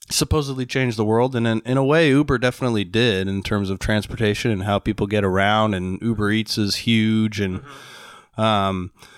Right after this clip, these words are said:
Speaker 1: but one thing I'm, I'm a little disappointed at is that, you know, we, we kinda got the conclusion of the story about how Travis was, was pushed out and how Uber got to become a publicly traded company. But, uh, one, one story that has yet to be concluded is how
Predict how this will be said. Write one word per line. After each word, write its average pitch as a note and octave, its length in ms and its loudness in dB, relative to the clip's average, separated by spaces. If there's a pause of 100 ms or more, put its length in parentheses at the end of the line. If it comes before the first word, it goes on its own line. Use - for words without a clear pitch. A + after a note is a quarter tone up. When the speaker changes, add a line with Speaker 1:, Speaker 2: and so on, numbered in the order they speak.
(120)
Speaker 1:
but A#2 160 2
one D#3 160 2
thing C#3 180 2
I'm, B2 120 0
I'm A#2 200 2
a A#2 40 2
little C3+ 200 2
disappointed A#2 560 0
at G#2 280 2
is G#2 180 -2
that, G#2 280 0
you A#2+ 80 -4
know, A2 140 0
we, A2+ 180 -2
we B2 120 -4
kinda C#3+ 180 0
got B2+ 180 -2
the B2+ 60 -8
conclusion A#2+ 580 -4
of G#2 100 0
the G2+ 80 -4
story A2 360 2
about G2 240 0
how G2 100 0
Travis G2+ 560 -2
was, G2 380 -6
was G2+ 180 -6
pushed - 340 -4
out G2 320 2
and F#2 240 -6
how G2+ 200 -4
Uber G2 240 -4
got F#2 200 -6
to - 60 -18
become G2 280 -8
a F#2 60 -8 (120)
publicly G2+ 360 -10
traded F#2 360 -8
company. G#2 400 -4
But, F#2+ 240 -2 (520)
uh, G#2+ 260 4
one, C3+ 560 2
one C3 220 0
story A2+ 360 2
that G2 180 -4
has G2+ 240 -2
yet G2+ 300 -2
to G2+ 100 -4
be G2 540 0
concluded G2 600 -2
is F2+ 280 -4
how F#2+ 580 2